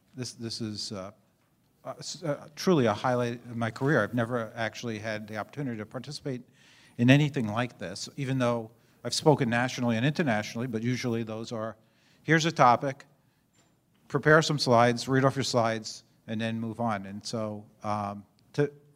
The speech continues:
be able to have a conversation about what we do, I think, is actually very exciting for me. A little anxiety producing. <laughs> Um, but, uh, but, but thank you for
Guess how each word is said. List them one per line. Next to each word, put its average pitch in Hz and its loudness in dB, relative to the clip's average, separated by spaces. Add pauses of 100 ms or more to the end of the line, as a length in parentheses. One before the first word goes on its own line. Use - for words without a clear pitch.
(240)
be 147 2
able 135 0
to 127 2
have 131 -4
a 120 -8
conversation 117 -10
about 107 -8
what 104 -18
we 104 -20
do, 101 -18
I 98 -18
think, 113 -20
is 104 -18
actually 107 -10
very 117 0
exciting 117 -2
for 113 -12
me. 110 -8 (300)
A 494 4
little 208 4
anxiety 147 6
producing. 120 0
<laughs> - -20 (380)
Um, 117 4 (500)
but, 131 6
uh, 123 6 (400)
but, 160 0 (640)
but 120 -14
thank 139 -2
you 123 -2
for 107 -8